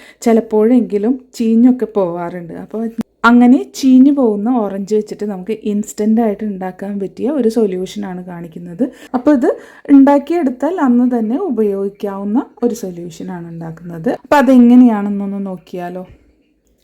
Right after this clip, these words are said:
അതിന് വേണ്ടിയിട്ട് ഞാനിവിടെ എടുത്തിരിക്കുന്നത് കുറച്ച് ആ കേടായ ഓറഞ്ചിൻ്റെ കുറച്ച് ഭാഗങ്ങളും അതുപോലെ ഓറഞ്ചിൻ്റെ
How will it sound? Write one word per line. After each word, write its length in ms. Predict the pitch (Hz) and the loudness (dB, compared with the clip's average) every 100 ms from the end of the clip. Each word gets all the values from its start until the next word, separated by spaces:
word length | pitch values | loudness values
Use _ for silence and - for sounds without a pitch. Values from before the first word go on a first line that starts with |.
| _ _ _ _ _ 233 | _ _ _ _ _ 2
അതിന് 240 | 240 247 269 | 4 6 6
വേണ്ടിയിട്ട് 360 | 285 254 254 349 311 | 6 4 2 0 2
ഞാനിവിടെ 380 | 269 269 247 240 | 4 4 2 0
എടുത്തിരിക്കുന്നത് 640 | - 233 220 214 220 302 320 | -2 -6 -2 -2 0 -2 -2
കുറച്ച് 440 | 226 220 - 247 247 240 | -4 -4 -6 -4 -4 -4
ആ 40 | 247 254 | -2 2
കേടായ 420 | 220 220 220 220 269 233 | 2 4 2 2 2 2
ഓറഞ്ചിൻ്റെ 560 | 202 214 202 208 196 339 - | 0 0 -2 -4 -4 -4 -4
കുറച്ച് 340 | 254 - 269 349 226 | -8 -6 -8 -6 -6
ഭാഗങ്ങളും 500 | 196 196 196 202 - - - - _ 214 | -6 -8 -2 -2 -2 -10 -20 -20 _ 0
അതുപോലെ 440 | 208 208 202 220 - _ 220 214 | 0 2 0 -2 -4 _ -6 -4
ഓറഞ്ചിൻ്റെ 460 | 202 202 208 220 | -4 -6 -2 -2